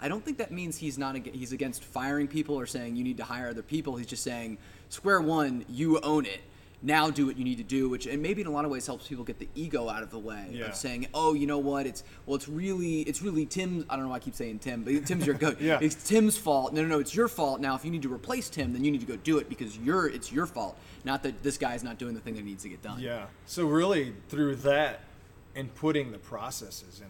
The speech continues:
Speaker 2: place.
Speaker 1: Mm.
Speaker 2: Well, if, and we didn't have that. You know, there were two of us here for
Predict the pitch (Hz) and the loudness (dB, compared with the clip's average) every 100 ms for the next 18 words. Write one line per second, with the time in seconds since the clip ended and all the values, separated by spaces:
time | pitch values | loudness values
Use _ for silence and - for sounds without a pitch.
0 | 95 113 110 87 - - 127 117 95 - | -14 -12 -12 -12 -14 -10 -6 -6 -8 -14
1 | - - 143 143 131 127 - - - 143 | -18 0 6 6 4 -4 -10 -14 -2 -2
2 | - - - - - - - - - - | -2 -14 -18 -20 -20 -20 -20 -20 -20 -8
3 | 165 165 170 180 147 123 127 135 117 82 | -2 2 4 4 2 -2 -6 -6 -6 -12
4 | - - - - - - 143 147 151 143 | -16 -16 -16 -12 -12 -6 -2 2 2 2
5 | 139 143 143 123 104 107 - - - - | 0 0 2 0 -4 -12 -14 -16 -20 -20
6 | - 98 139 139 123 110 104 - - - | -18 -6 -2 -2 -2 -6 -10 -16 -20 -16
7 | 127 | -14